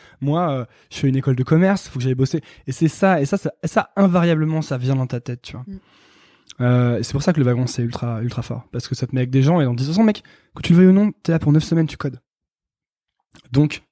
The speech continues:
Speaker 1: tu passes la barre, en fait. Tu passes le mur, tu vois. À la fin du wagon, t'es pas un bon développeur. Juste, tu t'as passé le mur. Tu te dis, euh, ok. Et en plus, surtout qu'après, tu te dis, bon, bah, si je peux apprendre à coder, en fait, je peux apprendre à tout faire.
Speaker 2: Mm.
Speaker 1: Et ça, c'est ultra libérateur.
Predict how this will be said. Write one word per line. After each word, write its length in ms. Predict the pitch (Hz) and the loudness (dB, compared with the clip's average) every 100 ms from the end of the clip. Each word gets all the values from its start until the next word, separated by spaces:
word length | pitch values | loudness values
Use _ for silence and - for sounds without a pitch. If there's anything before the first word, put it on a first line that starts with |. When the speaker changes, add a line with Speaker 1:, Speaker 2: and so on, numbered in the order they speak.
| _ _ _ | _ _ _
Speaker 1:
tu 120 | - | -14
passes 260 | 127 151 - | -2 0 0
la 80 | 123 | 0
barre, 240 | 123 120 | 2 0
en 60 | 101 | -2
fait. 120 | 110 | -12
Tu 140 | - | -8
passes 200 | - 131 135 | -2 0 2
le 80 | |
mur, 300 | 120 123 117 | 2 0 -6
tu 140 | - 101 | -12 -16
vois. 120 | 107 - _ _ _ _ | -16 -18 _ _ _ _
À 60 | 117 | -4
la 100 | 113 | -2
fin 100 | 123 | -2
du 100 | 123 | 0
wagon, 220 | 131 156 | 2 2
t'es 120 | 127 | 2
pas 100 | 117 | 0
un 80 | 120 | 2
bon 140 | 127 | 2
développeur. 460 | 127 127 131 139 127 | 4 2 0 -2 -2
Juste, 200 | 117 139 | -4 -6
tu 140 | - | -10
t'as 100 | - | -10
passé 240 | 117 139 151 | -2 0 2
le 80 | 143 | 2
mur. 240 | 147 120 | 0 -2
Tu 80 | - | -8
te 100 | 117 | -10
dis, 160 | 117 131 - _ _ _ _ _ 120 | -4 -4 -6 _ _ _ _ _ -6
euh, 240 | 117 113 | -4 -2
ok. 160 | 135 - | -2 -2
Et 640 | 208 120 - _ _ - | -2 -4 -14 _ _ -8
en 60 | 123 | -4
plus, 160 | - - | -2 0
surtout 240 | - 143 | 2 2
qu'après, 220 | 160 147 | 2 2
tu 120 | 196 131 | 0 0
te 60 | |
dis, 100 | 143 | 0
bon, 120 | 131 | 0
bah, 100 | 139 | -2
si 120 | - 139 | -2 -2
je 60 | |
peux 100 | 170 | 0
apprendre 220 | 151 151 | 2 2
à 40 | 131 | 2
coder, 200 | 139 143 | 2 0
en 40 | |
fait, 100 | 135 | -4
je 80 | - | -10
peux 60 | 110 | -10
apprendre 180 | 113 | -10
à 40 | 101 | -10
tout 80 | - | -12
faire. 140 | 104 | -14
Speaker 2:
Mm. 140 | 196 175 _ _ _ _ _ _ 147 | -16 -18 _ _ _ _ _ _ -6
Speaker 1:
Et 80 | |
ça, 120 | 131 156 | -2 2
c'est 100 | 135 | 2
ultra 220 | 120 135 | 4 2
libérateur. 460 | 123 123 117 113 | 2 2 0 -6